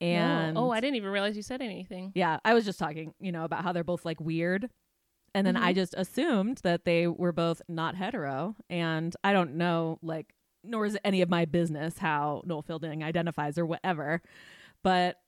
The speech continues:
Speaker 2: I just wanted to say that, like, that's what you can tell by, you can only tell your own assumptions when you look at people. So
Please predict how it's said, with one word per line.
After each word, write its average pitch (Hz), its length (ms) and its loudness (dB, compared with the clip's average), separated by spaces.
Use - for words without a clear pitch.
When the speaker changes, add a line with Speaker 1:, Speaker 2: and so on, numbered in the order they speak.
Speaker 2:
I 175 140 2
just 185 160 -4
wanted 185 200 0
to 185 60 -4
say 214 360 -2
that, 170 160 -4
like, 160 340 -4
that's 156 200 -6
what - 80 -6
you 226 80 -2
can 269 140 -4
tell 254 320 2
by, 220 440 0
you 190 140 -4
can 220 120 -4
only 240 160 -2
tell 269 160 -2
your 247 140 0
own 240 120 0
assumptions 165 720 -4
when 165 160 -4
you 165 80 0
look 160 120 -2
at - 80 -8
people. 151 380 -8
So 147 520 -6